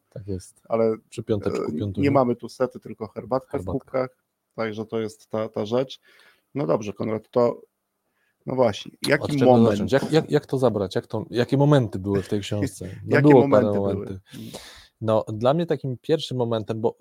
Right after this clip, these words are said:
Speaker 1: wra-, wracam do tego wątku, o którym, y, mówiliśmy w pierwszym secie, że jest to po pierwsze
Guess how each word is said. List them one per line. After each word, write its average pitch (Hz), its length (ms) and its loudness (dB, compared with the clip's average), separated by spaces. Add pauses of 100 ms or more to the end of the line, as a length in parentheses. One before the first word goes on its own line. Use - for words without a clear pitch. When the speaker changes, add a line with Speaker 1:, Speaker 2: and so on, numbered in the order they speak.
Speaker 1:
wra-, 123 360 -4
wracam 135 260 -4
do 131 100 -4
tego 127 220 -2
wątku, 131 320 -2
o 117 40 -10
którym, 120 460 -10
y, 120 200 -10 (100)
mówiliśmy 113 400 -14
w - 40 -20
pierwszym 151 340 -8
secie, 127 300 -8
że 113 280 -2
jest 123 320 -4
to 120 220 -2 (220)
po - 120 -20
pierwsze 110 320 -6